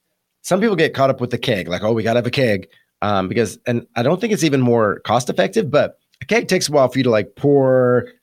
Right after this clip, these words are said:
slowly, make sure there's not too much foam, as opposed to just the bartender that can just crack open a can or pop open a bottle and just, like, bing, bing, bing, bing, bing. Man, that line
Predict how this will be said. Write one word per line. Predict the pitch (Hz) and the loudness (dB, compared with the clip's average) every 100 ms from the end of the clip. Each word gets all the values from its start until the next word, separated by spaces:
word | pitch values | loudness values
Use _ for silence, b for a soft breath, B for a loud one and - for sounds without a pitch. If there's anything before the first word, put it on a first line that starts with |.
| _ | _
slowly, | - 123 127 123 123 | -4 2 4 4 4
make | 113 | 2
sure | - 117 | 0 -2
there's | 113 | 0
not | 120 | -2
too | - | 0
much | 123 117 - | -2 -2 -2
foam, | 113 110 107 B _ | 0 0 -4 B _
as | 143 147 | -2 0
opposed | 147 165 147 | 2 2 2
to | 151 131 | 0 0
just | 143 143 | 0 -2
the | 127 | 0
bartender | 131 139 143 | 0 0 -2
that | 120 | -2
can | 123 110 | -2 -4
just | - | -6
crack | - 131 127 | 0 0 0
open | 120 113 | -2 -4
a | |
can | - 170 165 | -2 0 0
or | - | -2
pop | - 120 120 | -4 -4 -2
open | 107 101 | -4 -4
a | |
bottle | 92 123 143 147 - B B | -2 0 2 0 -2 B B
and | 127 | -4
just, | 120 | -2
like, | 127 - | -2 -2
bing, | 165 | 0
bing, | 170 | 0
bing, | 156 156 | 0 0
bing, | 160 | 0
bing. | 175 131 | -2 0
Man, | 151 131 | 0 2
that | 127 117 | 0 0
line | 135 139 147 | 0 0 -2